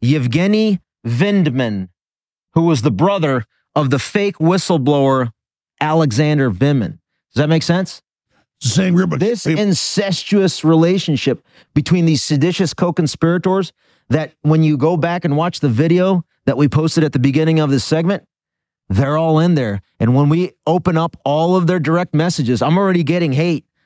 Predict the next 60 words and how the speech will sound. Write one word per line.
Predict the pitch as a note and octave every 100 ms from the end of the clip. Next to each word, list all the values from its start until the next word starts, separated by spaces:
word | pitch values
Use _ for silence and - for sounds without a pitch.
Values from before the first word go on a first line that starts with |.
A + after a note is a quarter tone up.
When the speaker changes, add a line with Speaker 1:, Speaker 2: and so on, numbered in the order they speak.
| _
Speaker 1:
on, | - C#3+ C#3+
uh, | B2+
all | A2+ D#3
the | E3
trolls | - E3 E3
coming | D#3+ D#3+
out. | E3+ -
"Oh, | F3 F#3+ F#3 E3+
they're | D3+
tagging | D#3 F3+ E3+ E3 D#3+
the, | B2+ A2+ _ _
the | C3
domestic | D3+ E3 - D#3
terrorist | E3+ E3 E3
organization | E3 D3+ D3 D#3+ D#3+ D#3
known | D#3
as | D#3+
the | A#2+
F | - D#3
B | -
I | C3+ D3+ D#3
that | C3
they | C#3+
need | C#3+ C#3+
to | C#3+ A#2 - -
stop | - D#3
Speaker 2:
Oh, | E3
they're | F3+
hitting | G3+ G3+
us | E3
with | E3+
a |
Speaker 1:
looking | D#3+ C#3+
at." | F3+ G#3+
Speaker 2:
billion | G#3 G#3 G#3 G3
requests | - D#3+ - F3+ D3+
an | D#3 D3+
hour | D#3 D3+ C3
trying | B2 C3
to |
shut | - D#3
down | C3+
InfoWars | B2+ A2+ A#2 A2 G#2+ - - _ _
Speaker 1:
Really? | D3 C#3
Speaker 2:
for | C3
a |
week | D#3 D3
straight. | - D3 B2+ - - - _ _
We're | D#3+
talking | F3+ F3 C#3
tens | - F#3 F3
of | F3
millions | E3+ D3
of | B2+
dollars | C3+ C3 A2+
to | - B2
Ag | B2
Attack | G#2+ A#2
right | G#1 A2
now. | G#2+ G2+